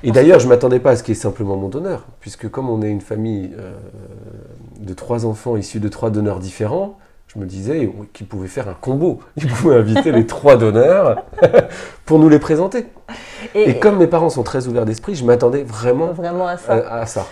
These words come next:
Speaker 2: Mais est-ce que vos parents vous ont dit qu'ils ne connaissaient pas ce donneur ?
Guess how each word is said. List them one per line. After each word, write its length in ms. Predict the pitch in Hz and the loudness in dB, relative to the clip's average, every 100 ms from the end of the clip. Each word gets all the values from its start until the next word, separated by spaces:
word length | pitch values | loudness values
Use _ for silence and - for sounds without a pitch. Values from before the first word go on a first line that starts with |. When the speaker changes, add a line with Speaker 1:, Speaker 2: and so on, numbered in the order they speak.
| - | -8
Speaker 2:
Mais 120 | 190 | -6
est-ce 160 | - 180 | -4 -4
que 80 | 254 | -4
vos 140 | 208 | -4
parents 220 | 196 233 | -6 -6
vous 180 | 262 185 | -6 -6
ont 60 | 175 | -8
dit 120 | 294 | -10
qu'ils 260 | - 190 170 | -14 -12 -10
ne 80 | |
connaissaient 580 | 156 _ 190 170 165 160 | -10 _ -8 -6 -10 -14
pas 160 | - - | -12 -14
ce 140 | - | -12
donneur ? 260 | 143 139 | -12 -12